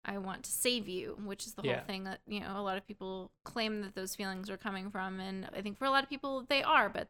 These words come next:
Speaker 1: they're still misguided. But he's not mad at her for being interested in Aster.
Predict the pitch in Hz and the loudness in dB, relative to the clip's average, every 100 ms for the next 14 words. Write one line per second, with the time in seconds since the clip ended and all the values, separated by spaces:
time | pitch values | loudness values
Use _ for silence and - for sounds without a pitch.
0 | - - 202 220 240 - 113 117 117 - | -4 -6 -4 -4 -4 -2 -2 -2 -4 -10
1 | _ _ - 269 262 262 294 240 226 226 | _ _ -2 4 4 8 8 6 4 4
2 | 208 233 220 185 - 196 - 220 _ _ | 4 2 -2 -4 -4 -6 -6 -12 _ _
3 | _ - 214 196 190 196 208 - - - | _ 0 0 2 -4 -6 -6 -8 -8 -12
4 | - - - - _ - - | -10 -10 -10 -14 _ -14 -14